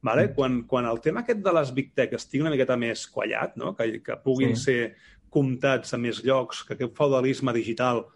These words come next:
Speaker 1: estigui més arrelat i, i que aquest, em, tribunal estigui absolutament consolidat i hagi pres decisions, tornar a parlar. Vale?
Speaker 2: Sí, sí,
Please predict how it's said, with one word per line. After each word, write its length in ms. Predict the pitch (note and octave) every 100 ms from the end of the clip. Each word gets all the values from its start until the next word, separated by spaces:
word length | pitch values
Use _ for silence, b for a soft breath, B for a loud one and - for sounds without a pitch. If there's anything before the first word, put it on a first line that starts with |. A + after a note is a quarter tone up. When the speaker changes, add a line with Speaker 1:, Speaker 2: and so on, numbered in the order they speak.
| b -
Speaker 1:
estigui 480 | A#2+ - B2+ A#2+ A#2
més 580 | A2+ A2 A2 G#2 A2+ -
arrelat 500 | A#2 A2+ A2 A2 G#2+
i, 320 | A2 A2 G#2 A#2+ A2
i 60 | G2+
que 100 | G#2+
aquest, 420 | - A#2 - -
em, 520 | A2+ A2 A2 G#2 G#2 -
tribunal 640 | A#2 A#2 A#2 A#2 A2+ G#2 b b b -
estigui 260 | A2+ - A2+
absolutament 380 | - A#2+ A2+ A2
consolidat 460 | A#2+ - A#2 A2
i 40 | A#2
hagi 120 | A2
pres 180 | G#2+ G2+
decisions, 680 | G2+ - G2+ B2 B3 E4+ -
tornar 260 | A2+ C3+
a 40 | E3
parlar. 280 | A2 G2 E2+ - _ b b b b -
Vale? 240 | C3 C4+
Speaker 2:
Sí, 280 | D3 C3 C#3
sí, 300 | D3 C3+ A#2+